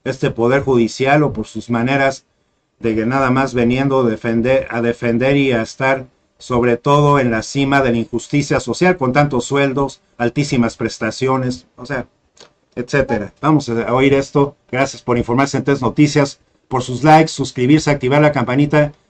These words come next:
Siempre aquí se les va a informar de cosas relevantes, importantes, y los trato con respeto, amigos, amigas, señoras y señores, porque además les voy a hablar con honestidad y porque además tengo pel-, las pruebas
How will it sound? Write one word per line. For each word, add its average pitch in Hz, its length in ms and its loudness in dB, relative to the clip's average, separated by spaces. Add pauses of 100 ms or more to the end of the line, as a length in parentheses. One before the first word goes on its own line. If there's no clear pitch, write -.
Siempre 139 600 0
aquí 135 340 -4
se 120 180 -4
les 110 160 -2
va 139 60 0
a - 20 2
informar 127 420 0
de 120 140 0
cosas 127 380 -4
relevantes, 127 720 0
importantes, 147 840 -2 (260)
y 113 80 2
los 113 200 0 (180)
trato 143 520 0 (640)
con 113 140 -2
respeto, 131 520 0
amigos, 123 380 0
amigas, 123 380 -2
señoras 123 400 -4
y 110 40 -4
señores, 127 500 -4 (200)
porque 110 220 -4
además 123 320 2
les 117 160 -2
voy 127 140 0
a 120 40 2
hablar 127 200 0
con 127 140 0
honestidad 147 600 2 (280)
y 156 100 0
porque 131 260 0
además 139 560 2 (680)
tengo 131 440 0
pel-, 131 440 0
las 123 220 -4
pruebas 156 580 2